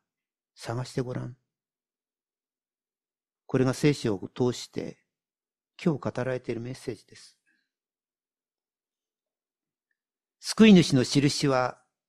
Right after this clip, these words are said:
貝羽桶の中に寝ていることでした。今日、家畜を置く洞窟があるわけではないし、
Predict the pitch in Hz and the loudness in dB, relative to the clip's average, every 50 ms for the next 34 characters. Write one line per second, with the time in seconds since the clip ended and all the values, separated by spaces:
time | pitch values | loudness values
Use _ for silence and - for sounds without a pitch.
0 | _ - - - 147 165 160 165 170 165 151 - 127 98 87 90 98 110 117 - | _ -10 0 2 2 2 2 2 0 -2 0 -2 -4 -4 -4 -4 -6 -6 -4 -6
1 | 101 82 80 90 92 92 - 117 117 110 113 - 101 104 110 110 104 - - _ | -6 -6 -6 -8 -8 -6 -6 -6 -6 -6 -6 -10 -10 -14 -14 -16 -16 -18 -18 _
2 | - - _ _ _ _ _ _ _ _ _ _ _ _ _ _ _ _ _ _ | -20 -20 _ _ _ _ _ _ _ _ _ _ _ _ _ _ _ _ _ _
3 | _ _ _ _ _ _ _ _ _ _ _ _ _ _ - - 147 151 156 147 | _ _ _ _ _ _ _ _ _ _ _ _ _ _ -8 -4 -2 -2 -2 -2
4 | 123 - - - 95 85 78 - - _ _ _ _ _ _ _ _ _ _ _ | -4 -6 -8 -6 -4 -4 -4 -6 -8 _ _ _ _ _ _ _ _ _ _ _
5 | _ _ _ _ _ _ _ _ _ _ - - 117 - - - - 117 113 110 | _ _ _ _ _ _ _ _ _ _ -6 -6 -4 -4 -6 -8 -4 0 0 0
6 | 110 - - - 120 120 123 - 117 113 104 - - - 113 110 107 104 113 107 | 0 -2 -4 -4 -4 -4 -4 -2 -2 -2 -2 -2 -4 -8 -6 -4 -4 -2 -4 -4
7 | 101 - 92 92 90 90 92 95 95 92 - - - - | -4 -6 -8 -8 -8 -10 -10 -12 -12 -12 -14 -14 -16 -16